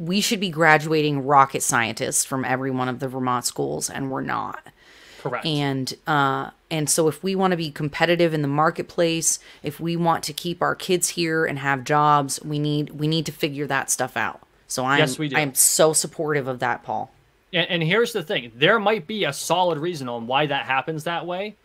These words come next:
Speaker 1: Mm-hmm.
Speaker 2: That might not be reconcilable. Like, it could be that the cost of living in Japan is cheaper than Vermont. I don't believe that to be the case. Looking at
Speaker 1: It's
Speaker 2: Tokyo
Speaker 1: definitely
Speaker 2: tells me
Speaker 1: not.
Speaker 2: that's not the
Speaker 1: <laughs>
Speaker 2: case.
Speaker 1: It is definitely
Speaker 2: Um,
Speaker 1: not. <laughs>
Speaker 2: but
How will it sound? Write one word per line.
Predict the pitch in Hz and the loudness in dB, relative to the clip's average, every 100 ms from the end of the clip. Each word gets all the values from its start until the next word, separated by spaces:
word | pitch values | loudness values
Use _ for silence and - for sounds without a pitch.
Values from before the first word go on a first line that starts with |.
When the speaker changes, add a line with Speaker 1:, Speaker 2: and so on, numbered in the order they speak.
| - | -8
Speaker 1:
Mm-hmm. | 147 151 156 | -6 -2 0
Speaker 2:
That | 185 | 0
might | 185 208 | 2 4
not | 190 | 4
be | 190 | 2
reconcilable. | 180 175 175 156 180 190 156 113 113 113 - | -4 -4 -6 -4 -2 0 -2 -2 -6 -8 -2
Like, | 143 123 - | 0 0 -2
it | 151 - | -4 -2
could | 156 | 0
be | 156 | 0
that | 147 | -2
the | 143 | -2
cost | 139 147 - | 0 0 0
of | 135 | -4
living | 135 135 | -2 -4
in | 127 | -6
Japan | 123 143 135 | -6 -6 -6
is | 131 | -6
cheaper | - 135 139 | -8 -8 -6
than | 135 127 | -4 -6
Vermont. | 123 143 151 78 _ _ _ _ _ | -6 -4 -6 -8 _ _ _ _ _
I | 143 139 | 2 2
don't | 127 139 131 | 2 -2 -2
believe | 135 127 | -4 -2
that | 127 | -2
to | - | -4
be | 120 | -10
the | 107 | -10
case. | 113 80 - - - _ _ _ - | -12 -14 -12 -14 -14 _ _ _ -4
Looking | 151 180 | -2 0
at | 160 | 0
Speaker 1:
It's | - | 0
Speaker 2:
Tokyo | 170 156 - 135 | 0 0 0 -2
Speaker 1:
definitely | - 165 | 0 0
Speaker 2:
tells | 156 | 0
me | 135 | -2
Speaker 1:
not. | |
Speaker 2:
that's | 123 117 | -4 -4
not | 123 135 | -2 -2
the | |
Speaker 1:
<laughs> | 135 208 | 4 4
Speaker 2:
case. | 208 - - | 4 -6 -2
Speaker 1:
It | 190 | 4
is | 165 143 | 6 4
definitely | 135 143 - 147 147 | -2 -4 -6 -6 0
Speaker 2:
Um, | 131 123 185 - | 2 2 2 6
Speaker 1:
not. | 262 240 294 539 - | 6 8 6 4 0
<laughs> | - | 4
Speaker 2:
but | 277 147 | 6 6